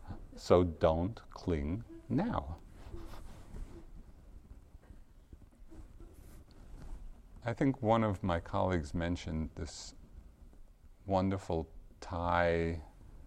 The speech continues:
laywoman teacher, Upasaka Kee, who grew up and, you know, had a tremendous, tremendous passion for Dharma practice,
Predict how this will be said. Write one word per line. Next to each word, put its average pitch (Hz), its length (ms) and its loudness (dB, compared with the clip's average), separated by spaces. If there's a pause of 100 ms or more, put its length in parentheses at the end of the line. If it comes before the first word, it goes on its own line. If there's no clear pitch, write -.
(180)
laywoman 90 760 4
teacher, 87 420 0
Upasaka 82 640 -2
Kee, 95 300 2 (1400)
who 87 340 2 (2250)
grew 123 260 10
up 101 160 12
and, 87 300 4 (480)
you 98 100 0
know, 85 140 2
had 90 200 6
a - 60 12
tremendous, 98 960 4 (240)
tremendous 85 720 -4 (760)
passion 78 520 -2
for 73 140 -8
Dharma 82 320 4
practice, - 560 -4